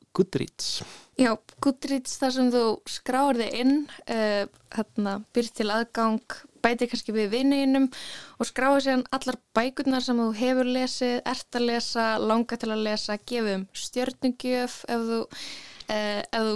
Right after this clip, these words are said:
Speaker 2: vilt, gefið um stjörnugjöf eða skrifar ummæli ef það var eitthvað svona sérstakt sem mann langar að segja.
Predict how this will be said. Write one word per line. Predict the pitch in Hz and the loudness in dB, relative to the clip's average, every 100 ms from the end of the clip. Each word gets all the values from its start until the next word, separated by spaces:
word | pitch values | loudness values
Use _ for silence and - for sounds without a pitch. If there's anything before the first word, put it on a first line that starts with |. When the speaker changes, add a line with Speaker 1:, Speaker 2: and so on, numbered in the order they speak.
| 247 | 0
Speaker 2:
vilt, | 330 - - - - | 0 -4 -12 -18 -6
gefið | 294 277 254 | 0 2 2
um | |
stjörnugjöf | - 277 269 269 277 269 247 226 | 2 -2 0 -4 0 0 0 0
eða | 208 208 | -2 -2
skrifar | - 247 214 - | 0 2 2 0
ummæli | 220 247 269 277 269 269 | 2 4 4 4 2 -2
ef | 262 - - 233 | -4 -12 -8 -2
það | 226 | 0
var | 220 220 | 0 0
eitthvað | 226 214 | 0 -2
svona | 214 - | -2 -2
sérstakt | 247 247 - | -4 -4 -2
sem | 233 | 0
mann | 226 | 2
langar | 233 254 233 | 2 2 0
að | - - - | -2 -4 -4
segja. | 226 185 | -2 -2